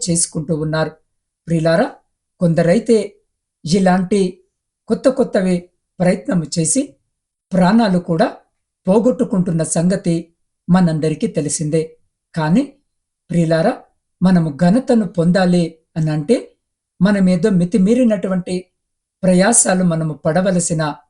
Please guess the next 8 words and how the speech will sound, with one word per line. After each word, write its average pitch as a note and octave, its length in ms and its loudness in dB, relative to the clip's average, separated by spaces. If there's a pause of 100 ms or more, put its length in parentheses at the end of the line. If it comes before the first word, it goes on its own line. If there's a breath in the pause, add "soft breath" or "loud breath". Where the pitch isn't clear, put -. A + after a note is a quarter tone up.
(260)
అవసరం D#3+ 400 -4
లేదు. E3+ 420 -2 (600)
ప్రాణాలకు G3 580 2
ముప్పు G#3+ 320 0
కలిగించేటటువంటి E3+ 1300 -4 (580)
ప్రయత్నాలు F#3+ 540 2
మనము F3 320 0
చేయాల్సిన E3+ 800 0